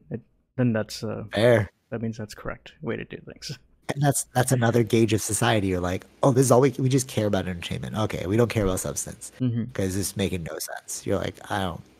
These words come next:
Speaker 2: I don't get this."
Speaker 1: Well, maybe
Speaker 2: But
Speaker 1: it's,
Speaker 2: it looks,
Speaker 1: again,
Speaker 2: it
Speaker 1: it's
Speaker 2: looks
Speaker 1: like, if, maybe both can play in the world, right?
Speaker 2: That's why I said it wasn't like Fast Ten. It was like, it was kinda making sense,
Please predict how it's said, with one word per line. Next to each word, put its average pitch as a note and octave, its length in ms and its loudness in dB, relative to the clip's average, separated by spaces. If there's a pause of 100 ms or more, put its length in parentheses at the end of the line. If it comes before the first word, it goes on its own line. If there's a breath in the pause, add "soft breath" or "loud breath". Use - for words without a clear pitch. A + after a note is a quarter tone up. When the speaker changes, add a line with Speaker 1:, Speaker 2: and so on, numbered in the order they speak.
(120)
Speaker 2:
I F#2+ 60 -4
don't F#2 100 -6
get C#2+ 120 -6
this." B1+ 80 -4
Speaker 1:
Well, A#3 120 8
maybe F#3+ 140 10
Speaker 2:
But F3+ 80 12
Speaker 1:
it's, D3 140 0
Speaker 2:
it D3 60 0
looks, C#3 200 0
Speaker 1:
again, E3 200 6
Speaker 2:
it B2+ 40 4
Speaker 1:
it's B2 60 4
Speaker 2:
looks C3 60 2
Speaker 1:
like, A2 140 0 (140)
if, - 240 -6
maybe C#3 240 4
both A#2+ 260 2
can A#2 160 -4
play A2+ 200 0
in G#2 80 -4
the G2+ 100 -6
world, E2+ 260 -8 (120)
right? G#2 200 -8 (1400)
Speaker 2:
That's D#3 160 6
why E3 100 12
I D#3+ 40 10
said D#3 140 8
it D3 60 8
wasn't C3 220 4
like B2+ 120 4
Fast A2 280 2
Ten. F2+ 140 0
It G2+ 40 2
was B2 120 4
like, C3 200 8
it D3+ 80 8
was C#3 180 6
kinda E3 400 0
making G2 220 0
sense, A#2 420 -4